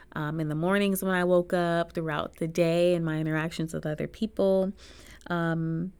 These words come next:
and reflecting on how much time I was truly giving to myself at the end of each day. What that has left me with, um, is a new set of tools that I've been using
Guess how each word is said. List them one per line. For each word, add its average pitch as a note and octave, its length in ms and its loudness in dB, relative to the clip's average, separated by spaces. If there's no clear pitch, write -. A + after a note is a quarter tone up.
and F#3+ 160 4
reflecting F#3 560 4
on E3 560 0
how F#3 140 0
much F3 260 -2
time E3 340 -4
I D#3 100 -4
was D#3+ 220 -6
truly D#3 300 -2
giving D#3 320 -2
to E3 140 -4
myself D#3+ 840 -4
at F3 140 2
the E3+ 180 0
end D#3+ 140 0
of D#3 120 -4
each D#3 300 -8
day. G#2 300 -2
What G#3+ 200 0
that C4+ 160 0
has A#3+ 220 -2
left F#3 240 -4
me F3 160 -2
with, D#3+ 440 -2
um, E3 340 0
is F3+ 100 0
a F#3+ 60 2
new F#3+ 160 2
set A3+ 240 4
of G#3+ 80 0
tools G3+ 540 0
that D#3 120 0
I've E3 260 -2
been E3 140 -4
using A#3+ 600 0